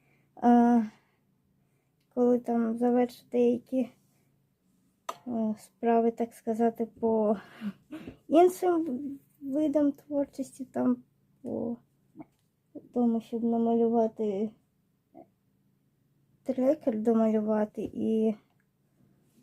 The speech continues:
е, дов'яжу мордочку змії, то, е, буду вишивати цю роботу бекстіч після того, як вишиватиму маяк. Там буду дивитись, бо,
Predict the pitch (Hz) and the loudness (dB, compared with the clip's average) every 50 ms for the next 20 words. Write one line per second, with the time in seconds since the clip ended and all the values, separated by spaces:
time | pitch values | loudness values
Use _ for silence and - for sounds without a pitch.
0 | _ - - 220 214 214 208 196 - - - - 220 226 233 220 233 226 220 226 | _ -6 -2 0 2 2 2 0 -4 -8 -8 -4 2 2 4 6 6 6 6 4
1 | 220 233 233 226 208 - - - 233 240 240 240 226 220 220 220 220 - - 233 | 4 2 2 2 0 -2 -4 -2 0 2 2 2 2 0 -2 -4 -4 -4 -6 -8
2 | 233 233 - - 269 294 311 330 427 523 523 - - _ _ _ _ _ _ _ | -8 -6 -6 -2 0 0 2 2 2 0 0 -2 -6 _ _ _ _ _ _ _
3 | _ - 247 240 240 233 240 233 240 240 220 - _ _ _ _ _ _ _ _ | _ 0 2 4 4 4 4 4 2 2 0 -4 _ _ _ _ _ _ _ _
4 | _ _ _ _ _ - - 226 226 226 220 226 262 277 233 254 254 - - - | _ _ _ _ _ -2 2 4 4 4 4 4 4 4 6 6 6 6 4 0
5 | _ - 240 233 247 247 247 - 277 262 254 262 262 262 - 240 - - 269 262 | _ -8 -4 0 0 0 0 0 -2 0 0 0 -2 -2 -6 -12 -8 -4 -2 2
6 | 262 262 262 247 269 330 392 427 415 - 254 214 214 226 233 233 226 - - _ | 2 2 2 2 0 0 -2 -2 -2 -2 -4 0 4 4 4 4 4 -2 -20 _
7 | - 220 214 214 _ - _ - 262 254 - 277 269 254 - 330 330 311 262 247 | -12 -12 -12 -12 _ -16 _ -10 -10 -6 -4 -4 -4 -4 -2 -4 -2 0 0 2
8 | 240 240 240 240 - 240 233 - - 254 262 269 269 269 - 277 262 254 254 247 | 0 0 -2 -4 -6 -10 -10 -10 -10 -8 -6 -6 -6 -6 -8 -6 -4 -2 0 0
9 | 240 233 233 226 - - - - _ _ _ _ _ _ _ _ _ _ _ _ | 0 0 -2 -4 -6 -10 -18 -18 _ _ _ _ _ _ _ _ _ _ _ _
10 | _ _ _ _ _ - 240 226 233 220 208 220 220 214 214 220 214 214 214 214 | _ _ _ _ _ -6 -2 0 0 0 0 0 -2 0 0 0 0 0 -2 -2
11 | - _ _ _ _ _ _ _ _ _ _ _ _ _ _ _ _ _ - 226 | -6 _ _ _ _ _ _ _ _ _ _ _ _ _ _ _ _ _ 0 2
12 | 254 254 320 359 - 247 214 190 185 202 214 208 202 208 214 | 4 4 4 2 2 2 0 0 0 0 2 2 2 2 0